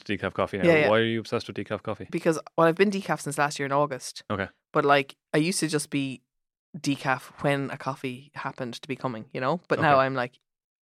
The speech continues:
Speaker 2: a heat-seeking missile where I'm like, "I need a decaf
Speaker 1: <laughs>
Speaker 2: coffee,"
Speaker 1: Okay.
Speaker 2: which is, like, the opposite of what decaf should be doing to me. But
Speaker 1: Yeah.
Speaker 2: anyway.
Speaker 1: Do you feel like you're getting a little bit of a decaf-, or a little bit of a caffeine hit off the decaf?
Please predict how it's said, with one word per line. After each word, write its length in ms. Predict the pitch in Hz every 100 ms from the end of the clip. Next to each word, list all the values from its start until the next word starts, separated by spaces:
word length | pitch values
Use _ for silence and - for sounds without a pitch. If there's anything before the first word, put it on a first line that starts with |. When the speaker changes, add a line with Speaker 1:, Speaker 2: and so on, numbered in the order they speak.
| _
Speaker 2:
a 160 | 120 143
heat-seeking 600 | - 165 147 - 139 139
missile 280 | 135 - 123
where 80 | 120
I'm 60 |
like, 140 | 123 120
"I 80 | 135
need 280 | 131 131 120
a 20 |
decaf 340 | 127 - -
Speaker 1:
<laughs> 80 | -
Speaker 2:
coffee," 180 | - -
Speaker 1:
Okay. 140 | - 156
Speaker 2:
which 100 | 202
is, 100 | 156
like, 140 | 156
the 100 | 160
opposite 380 | 160 180 160 151
of 80 | 143
what 120 | 143
decaf 260 | 139 139
should 120 | - 139
be 60 |
doing 220 | 139 131
to 120 | 131 -
me. 140 | 123 _
But 80 | 113
Speaker 1:
Yeah. 60 |
Speaker 2:
anyway. 200 | 101 127 -
Speaker 1:
Do 60 | 120
you 20 |
feel 160 | -
like 120 | 120 113
you're 100 | 104
getting 180 | 104
a 40 | 101
little 280 | 101 107 123
bit 140 | 123
of 80 | 120
a 20 |
decaf-, 360 | 127 - 123 -
or 100 | 120
a 40 | 104
little 180 | 107
bit 120 | 107 101
of 100 | 104
a 40 |
caffeine 400 | - 107 - 107
hit 160 | 98 98
off 180 | 104 95
the 60 | 107
decaf? 360 | 110 160 -